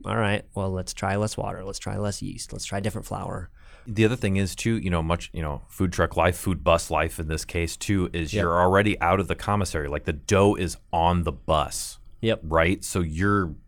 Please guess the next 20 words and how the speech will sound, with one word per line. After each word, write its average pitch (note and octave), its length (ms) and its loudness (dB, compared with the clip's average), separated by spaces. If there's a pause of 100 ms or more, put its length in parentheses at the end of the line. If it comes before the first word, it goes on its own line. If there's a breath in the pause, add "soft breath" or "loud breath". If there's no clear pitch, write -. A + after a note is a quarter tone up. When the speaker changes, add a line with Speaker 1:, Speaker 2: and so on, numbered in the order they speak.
(180)
Speaker 2:
you're F#2+ 140 6
going. F2 540 6
Whatever F#2+ 340 4
you've C3+ 300 0
got A#2 280 2
in G2 180 2
there E2+ 280 2
is, D#2+ 240 -2
is D#2 180 -6
what E2 240 -4
you're E2+ 80 -2
rolling E2 380 2
with, B1+ 160 -6
Speaker 1:
Yep. B2 140 4
Speaker 2:
pretty C#2+ 100 4
much, B1 220 -8
right? D2 180 0
Speaker 1:
Yeah, C3+ 160 6
that's A2+ 180 0
it. A#2+ 220 2